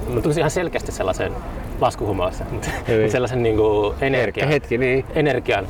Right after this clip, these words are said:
Speaker 1: Mut mä riuhtasin itteni niinku irti siitä. Et mä jotenkin, sillä jos joku katto-, kattonut, kuvannut mua niinku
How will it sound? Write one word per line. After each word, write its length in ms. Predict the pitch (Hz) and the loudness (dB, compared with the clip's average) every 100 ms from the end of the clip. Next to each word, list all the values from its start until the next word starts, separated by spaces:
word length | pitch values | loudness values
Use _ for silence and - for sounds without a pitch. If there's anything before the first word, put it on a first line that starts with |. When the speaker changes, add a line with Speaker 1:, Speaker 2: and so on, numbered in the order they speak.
| - | -4
Speaker 1:
Mut 100 | 117 | 0
mä 100 | 143 | 4
riuhtasin 440 | 175 165 - 104 | 4 2 -2 -4
itteni 260 | 107 - 101 | -2 -2 -2
niinku 200 | 95 - - | -2 -4 -2
irti 260 | 135 104 92 | 0 0 -2
siitä. 260 | - 90 - - - | -4 -4 -4 -6 -4
Et 120 | - | 0
mä 200 | 123 123 - - | 0 0 -4 -2
jotenkin, 280 | 123 120 - - - - - - - - - - | 0 0 -2 -6 -8 -6 -4 -4 -4 -4 -4 -4
sillä 160 | 113 120 | 0 0
jos 120 | 117 | 0
joku 120 | 151 - | 0 2
katto-, 300 | - - 135 - | 0 -2 -6 -2
kattonut, 440 | 131 - 113 101 - - | -2 0 -2 -2 -2 0
kuvannut 340 | 160 135 107 | 2 2 0
mua 200 | 98 98 | 0 0
niinku 260 | 92 90 | 0 -4